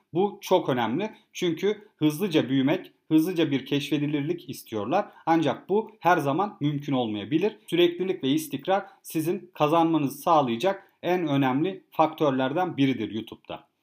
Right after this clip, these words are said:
Süreklilik sağladıkça YouTube'la ilgili kişilerin karşısına videoları önermeye başlar ve kanalınız yavaş yavaş ivme kazanmaya başlar ve belli bir süreden sonra da belki de bu eksponansiyel olarak artacaktır.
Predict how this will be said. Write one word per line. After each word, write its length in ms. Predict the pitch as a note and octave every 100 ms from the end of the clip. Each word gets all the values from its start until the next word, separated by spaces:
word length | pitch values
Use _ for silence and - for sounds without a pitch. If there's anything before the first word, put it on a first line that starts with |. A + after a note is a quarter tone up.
| _ _ _ _
Süreklilik 600 | - D#3+ F#3 F#3+ A3+ -
sağladıkça 840 | G#3 E3 D3+ C3+ - A#3 A#3 - _
YouTube'la 640 | F3 C4 F#3+ - F3+ A3+ - -
ilgili 440 | B2 B2+ D#3 A3
kişilerin 460 | - - D#3 B2 A2+
karşısına 640 | F3 F3 D#3+ F#3+ G#3+ - _ C3+
videoları 480 | E3+ F3 F3 F3+
önermeye 520 | G3 D#3+ D#3+ E3 F3 D3+
başlar 380 | G#2 - G#3+ - _
ve 140 | C#3+ -
kanalınız 580 | - G3 D#3 C3+ A3+ - _
yavaş 400 | C3 D3+ G3+ -
yavaş 240 | C#3+ G3 - - D3+
ivme 300 | D#3 D#3 D#3
kazanmaya 520 | A#2+ A#2+ A2 G#2+ G2+
başlar 380 | G#2 - G#3+ G#3 _ -
ve 220 | B2 A#2
belli 320 | C#3 D3+ F#3+
bir 40 | C3
süreden 400 | - C#3 A#2+ A2+
sonra 320 | - A2+ B2
da 160 | D3 D3+
belki 280 | C#3 G#2+
de 140 | G#2+ D3
bu 160 | G3+ - -
eksponansiyel 720 | C3+ - D#3+ D3+ D3 D3 E3+
olarak 460 | A#2+ A#2+ G3+ - _
artacaktır. 840 | C#3+ C3+ C3+ A#2 A2+ - E2+ -